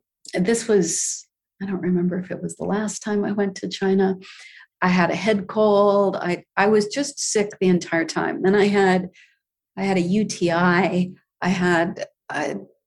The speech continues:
digestive something. I was just sick. I had no upright chi, and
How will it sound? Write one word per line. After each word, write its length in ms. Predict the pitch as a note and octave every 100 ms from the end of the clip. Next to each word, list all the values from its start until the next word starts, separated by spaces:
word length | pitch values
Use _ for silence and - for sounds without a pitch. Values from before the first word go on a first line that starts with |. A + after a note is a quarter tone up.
| - -
digestive 720 | E3+ E3+ F3 F3+ F3+ - F3
something. 640 | F3 - E3+ E3 F3 E3 E3
I 180 | F3+
was 140 | A#3+ B3+
just 400 | C#4 D#4+ - -
sick. 580 | - - - G#3+ C#3+ -
I 120 | E3+
had 300 | F3+ F#3+ F3+
no 300 | G3+ A3 A#3 -
upright 600 | - F#3 - F3 F3 - - -
chi, 320 | F3 E3+ F3
and 240 | - F3